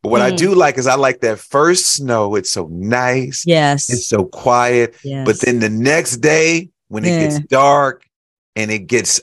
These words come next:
Speaker 1: ugly
Speaker 2: Yeah.
Speaker 1: and it gets slushy,
Speaker 2: Yeah.
Speaker 1: that's not the feeling. But you
Speaker 2: No.
Speaker 1: just got that newness, that fresh snow. And I'm glad that you got your electricity on so we can get a chance to engage one another. And then people thinking, let's, let's, let's, let's give them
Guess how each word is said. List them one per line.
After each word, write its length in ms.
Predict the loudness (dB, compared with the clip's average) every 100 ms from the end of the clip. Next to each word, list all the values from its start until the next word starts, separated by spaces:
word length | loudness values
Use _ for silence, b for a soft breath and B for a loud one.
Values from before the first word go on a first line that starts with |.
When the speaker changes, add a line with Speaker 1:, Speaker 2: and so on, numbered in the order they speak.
| _
Speaker 1:
ugly 720 | 0 2 0 0 0 -2 -4 -6
Speaker 2:
Yeah. 200 | -4 -2
Speaker 1:
and 120 | -2
it 80 | -4
gets 220 | -6 -12 _
slushy, 840 | 0 2 2 0 -2 -2 -4 -8 _ _
Speaker 2:
Yeah. 220 | -4 -4 -2
Speaker 1:
that's 160 | -4
not 220 | -2 -2 -4
the 60 |
feeling. 360 | -4 0 0 -4 B _
But 200 | -4 -2
you 80 | 0
Speaker 2:
No. 40 |
Speaker 1:
just 180 | 0 0
got 220 | 0 0
that 160 | -2 -2
newness, 600 | -4 0 0 0 -2 0
that 200 | -2 -2
fresh 560 | -10 -4 -2 -2 -6 -12 -14
snow. 140 | -12 B -4
And 160 | -2 0
I'm 120 | -2
glad 300 | 0 2 2 -2
that 140 | -4
you 60 | 0
got 260 | 0 2
your 80 | 2
electricity 600 | 2 -2 -2 -4 -2 -4
on 260 | -4 -2 -4 b b
so 160 | -4 -2
we 160 | 0 -2
can 120 | -2
get 120 | -2
a 40 | 0
chance 260 | 0 0
to 80 | -2
engage 360 | -2 -2 -2 -2
one 120 | -4 -4
another. 280 | -6 -8 B B
And 120 | -2 0
then 140 | 0
people 280 | -2 0 0
thinking, 400 | 0 -2 -4 -2
let's, 200 | 0 2
let's, 200 | 2 2
let's, 220 | 2 0 0
let's 180 | 0 2
give 240 | 0 2
them 280 | 0 -2